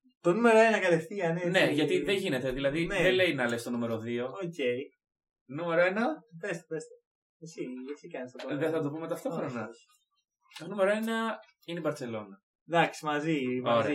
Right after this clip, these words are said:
Speaker 1: είμαστε. Εντάξει, μικρή, πολύ μικρή η απόσταση.
Speaker 2: Οι διαφορές είναι άπειρο ελάχιστες,
Speaker 1: Μμμ.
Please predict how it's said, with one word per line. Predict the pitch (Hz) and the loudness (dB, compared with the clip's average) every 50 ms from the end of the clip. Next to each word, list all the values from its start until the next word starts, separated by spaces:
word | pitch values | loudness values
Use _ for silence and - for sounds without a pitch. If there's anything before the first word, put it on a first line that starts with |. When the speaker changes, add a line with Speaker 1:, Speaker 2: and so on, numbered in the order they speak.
| 135 | -2
Speaker 1:
είμαστε. | 127 120 127 127 - - 165 | -4 -4 -6 -8 -8 -8 -10
Εντάξει, | 147 151 180 175 165 156 | -4 0 0 0 0 0
μικρή, | 160 147 - 165 175 196 196 160 151 147 - _ | -4 -2 -2 -2 -2 -2 -4 -4 -6 -8 -6 _
πολύ | - 147 147 156 175 202 | 2 4 4 4 2 2
μικρή | 202 180 170 151 127 113 113 | -2 -2 -4 -4 -6 -8 -8
η | 117 117 120 - - - - - | -8 -12 -14 -16 -16 -18 -18 -18
απόσταση. | 123 - 127 123 123 120 - - 127 123 - 156 | -16 -8 -8 -8 -6 -8 -10 -14 -16 -4 0 0
Speaker 2:
Οι | 151 143 | 0 2
διαφορές | 135 139 143 135 - 151 147 151 170 180 180 180 | 2 2 0 0 2 0 2 2 2 2 0 -2
είναι | - 180 180 175 | -6 -6 -2 0
άπειρο | 180 196 196 - 165 147 | 0 0 2 2 2 2
ελάχιστες, | 135 127 123 123 120 120 120 - - - - 131 127 - - 123 120 120 | 2 4 4 4 4 2 0 -2 -8 -8 -2 0 0 0 0 -2 -6 -8
Speaker 1:
Μμμ. | 117 117 | -10 -12